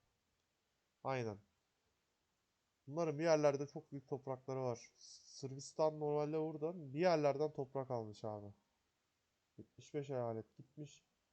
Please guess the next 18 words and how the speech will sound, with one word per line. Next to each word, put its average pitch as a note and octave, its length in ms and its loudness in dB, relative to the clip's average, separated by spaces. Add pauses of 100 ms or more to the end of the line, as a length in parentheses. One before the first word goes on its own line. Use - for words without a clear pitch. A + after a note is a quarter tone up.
(640)
Artık - 360 -2
Afrika'dan D3 640 6
mı F3 140 0
almış, D3+ 500 0
nereden D3+ 360 2
almış D3 400 -2
bilmiyorum D#3 440 -4
ama F3 320 0 (3750)
arkadaşlar C3+ 720 -2
bayağı C#3+ 300 6
bir C3+ 60 -12
toprak. - 340 -8
Oo, A#2+ 500 -4
bu A2+ 140 0
arada A#2+ 220 -2
bu B2 60 -6
çok B2+ 320 -8
iyi. G#2 140 -8